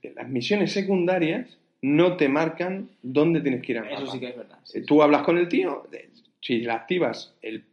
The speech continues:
Speaker 1: el punto donde es, es donde está la persona que te encarga la misión secundaria,
Speaker 2: Ajá.
Speaker 1: pero, mm, te dan las pistas. En la
Speaker 2: Claro.
Speaker 1: llanura de no sé qué está el caballo blanco,
Speaker 2: Sí,
Speaker 1: ¿eh?
Speaker 2: sí,
Speaker 1: Pero
Speaker 2: sí.
Speaker 1: <laughs> búscalo.
Speaker 2: O en, o en un sitio que tiene este aspecto, pues, tú te tienes que acordar.
Speaker 1: Mm.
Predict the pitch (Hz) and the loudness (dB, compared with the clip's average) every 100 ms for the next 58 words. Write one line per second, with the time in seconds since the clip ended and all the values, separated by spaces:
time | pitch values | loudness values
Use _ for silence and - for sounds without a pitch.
0 | _ - 110 165 180 - 110 110 135 147 | _ -20 -6 0 0 0 -4 -4 -8 -6
1 | 123 127 135 110 - 135 135 135 135 135 | -8 -2 -4 -4 -6 -6 -4 -4 -4 -6
2 | 135 135 135 131 151 135 113 107 101 127 | -6 -6 -6 -6 -6 -6 -8 -12 -6 -4
3 | 131 131 120 135 135 135 143 165 190 202 | -2 -4 -4 -6 -6 -6 -4 -2 -4 -4
4 | 311 - _ _ _ _ _ - 131 143 | -6 -10 _ _ _ _ _ 0 4 4
5 | 190 - - 139 127 117 113 113 117 135 | 4 -2 -8 -6 -4 0 0 2 2 2
6 | - - 113 - - - 127 127 127 131 | 0 0 -4 -4 -10 -2 0 2 2 2
7 | 156 170 175 175 170 170 170 165 180 180 | 2 2 0 0 0 -2 -2 -2 -4 0
8 | 156 127 113 135 151 113 123 190 - - | 0 2 0 2 0 2 2 2 -2 -10
9 | _ _ _ - 123 123 127 - - - | _ _ _ -4 2 4 4 4 4 4
10 | - 190 185 202 139 139 185 143 143 165 | 2 4 4 4 4 6 4 4 0 -2
11 | 180 - 190 185 160 156 170 160 - 143 | -4 -4 -4 -2 -4 -4 -6 -8 -6 -8
12 | 143 - 160 170 - 175 139 127 _ _ | -8 -6 -6 -6 -6 -6 -6 -10 _ _
13 | _ _ - 143 147 147 143 123 123 131 | _ _ -12 -8 -8 -8 -8 -8 -10 -6
14 | 156 - - 127 110 | -8 -8 -2 0 0